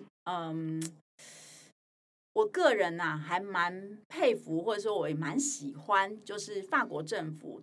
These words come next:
对于他们自己，就是境内国家美术馆的一些定位上面的整合跟重新整理哈。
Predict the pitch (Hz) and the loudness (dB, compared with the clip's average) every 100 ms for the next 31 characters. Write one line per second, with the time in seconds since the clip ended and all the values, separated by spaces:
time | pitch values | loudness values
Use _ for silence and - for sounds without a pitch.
0 | _ 285 240 180 165 160 214 214 214 214 | _ 4 4 2 -2 -6 -6 -6 -6 -6
1 | 240 - - - 185 196 185 190 185 247 | -8 -10 -12 -12 -12 -10 -10 -10 -8 -6
2 | 208 208 180 160 165 170 185 170 156 190 | -4 -4 -6 -4 -4 -2 -4 -6 -10 -12
3 | 156 120 98 - 101 - 196 180 196 190 | -6 -6 -6 -6 -6 -6 -12 -8 0 0
4 | 185 180 262 208 202 165 190 185 175 139 | 0 -4 -4 -2 -2 -2 -4 -6 -6 -6
5 | - 139 - 151 143 175 185 180 143 156 | -4 -6 -8 -10 -6 -6 -6 -6 -6 -6
6 | 170 160 143 - 160 - - 156 | -8 -6 -8 -8 -12 -14 -10 -10